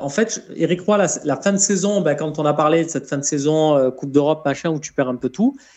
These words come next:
à ce moment-là, il est un peu blessé. Et, et Courbis, je pense, lui en veut un peu, euh, d'être blessé. Il se dit, « De toute façon, il est fini. » Euh, voilà. Mais Eric Roy, c'était peut-être pas Laurent Blanc, mais c'était quand même un vrai taulier de vestiaire.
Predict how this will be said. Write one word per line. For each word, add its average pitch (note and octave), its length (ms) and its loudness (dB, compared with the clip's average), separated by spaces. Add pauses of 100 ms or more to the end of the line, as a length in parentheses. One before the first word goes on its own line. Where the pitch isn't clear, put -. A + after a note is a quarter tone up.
(180)
à C3+ 60 0
ce F3 120 -2
moment-là, F3 280 4
il D#3+ 100 2
est - 40 2
un C#3+ 60 0
peu D#3+ 140 2
blessé. D#3+ 600 0 (420)
Et, C#3 260 2
et D3 80 0
Courbis, F3+ 500 0
je - 120 -4
pense, G#3 260 0
lui D#3 80 2
en D3 100 4
veut D3+ 160 2
un D#3+ 120 0
peu, G3+ 340 2
euh, C#3+ 600 0
d'être C#3+ 200 -2
blessé. E3+ 300 0
Il E3 120 2
se C3+ 120 -8
dit, « C#3 120 -6
De - 20 0
toute F#3+ 80 -8
façon, D#3 260 -2
il D3 120 2
est C#3 60 4
fini. » D#3+ 540 0
Euh, B2 500 0
voilà. A#2+ 220 -4 (460)
Mais C#3+ 120 4
Eric F3 260 0
Roy, B3 460 0 (380)
c'était D#3 340 0
peut-être E3 280 -2
pas A#3 100 2
Laurent G#3 320 2
Blanc, A3 480 -2
mais D#3 140 -6
c'était D#3 260 -8
quand F3 160 -6
même G3+ 160 -6
un D#3 160 -6
vrai D#3+ 220 -4
taulier F#3 320 -4
de D3+ 60 -12
vestiaire. F3 540 -6